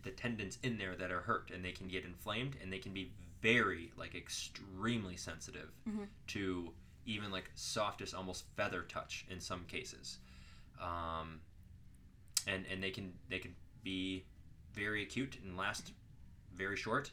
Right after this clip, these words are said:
Speaker 1: amount of time, or they can be chronic and prolonged and last a very long amount of time. And depending on what happens with those tendons,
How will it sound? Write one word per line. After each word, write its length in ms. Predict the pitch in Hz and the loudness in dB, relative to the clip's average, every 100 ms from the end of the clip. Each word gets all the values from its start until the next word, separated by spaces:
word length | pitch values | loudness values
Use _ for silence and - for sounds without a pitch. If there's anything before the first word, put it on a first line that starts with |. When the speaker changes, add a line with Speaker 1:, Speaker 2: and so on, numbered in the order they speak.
| - | -10
Speaker 1:
amount 200 | 104 117 | 0 0
of 60 | 123 | 2
time, 260 | 123 139 110 | 2 2 0
or 100 | 95 | 0
they 120 | 98 | -2
can 160 | 95 | -2
be 200 | 90 95 - | -4 -4 -2
chronic 340 | 98 95 107 | 0 0 -2
and 100 | 104 92 | -8 -6
prolonged 460 | 98 95 95 101 | -2 0 0 -2
and 140 | 95 92 | -6 -2
last 380 | 95 98 - - - - - | 0 0 -2 -10 -16 -12 -6
a 60 | |
very 280 | 85 131 131 | 4 6 8
long 200 | 101 92 | 6 0
amount 340 | 87 85 87 87 | -2 -4 -4 -4
of 60 | |
time. 320 | 87 87 101 113 - - - - | 0 0 0 -4 -12 -14 -14 -8
And 100 | 95 | -4
depending 480 | 95 - 127 131 127 | -4 0 2 4 4
on 160 | 113 104 | 2 0
what 140 | 98 | -2
happens 320 | 104 101 98 | -2 -2 -4
with 100 | 92 | -6
those 160 | 90 90 | -4 -4
tendons, 580 | - 87 87 98 123 | -4 -6 -4 -4 -2